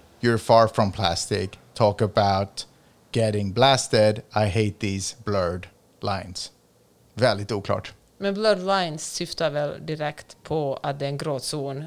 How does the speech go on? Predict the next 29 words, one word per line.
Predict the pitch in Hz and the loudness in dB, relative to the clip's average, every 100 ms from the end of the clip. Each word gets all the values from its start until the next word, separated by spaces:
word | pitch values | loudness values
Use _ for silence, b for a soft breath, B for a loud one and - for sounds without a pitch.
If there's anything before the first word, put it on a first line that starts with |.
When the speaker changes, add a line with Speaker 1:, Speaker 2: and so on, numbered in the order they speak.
| - | -14
Speaker 2:
där, | 156 147 135 139 139 | -6 -4 -2 -4 -4
eh, | 135 127 | -6 -6
hon | 156 151 | -8 -6
säger, | 156 143 147 - | -4 -4 -4 -6
hon | 160 | -8
säger | 156 151 143 | -6 -4 -2
nej, | 147 143 135 | -2 -4 -4
men | 139 | -6
hon | 139 | -8
menar | 139 | -8
egentligen | 131 139 143 | -8 -8 -6
ja. | 143 104 156 _ _ _ _ _ | -4 -6 -8 _ _ _ _ _
Det | - | 0
är | |
Speaker 1:
Alltså, | 117 123 | 2 4
Speaker 2:
väl | 120 | 2
det | |
som | 156 139 | 2 0
Speaker 1:
inte | 156 | 2
Speaker 2:
blurred | 156 | 6
Speaker 1:
blurred | 147 135 127 | 8 8 6
lines | 131 127 117 110 | 2 2 2 -2
det | 120 117 | -2 0
man | 117 | 2
använder | 110 110 104 | 0 -2 -2
för | 110 | -2
att | |
censurera | - 104 117 139 123 | -2 -2 0 2 2
saker? | 92 - 90 90 | 0 -4 -8 -10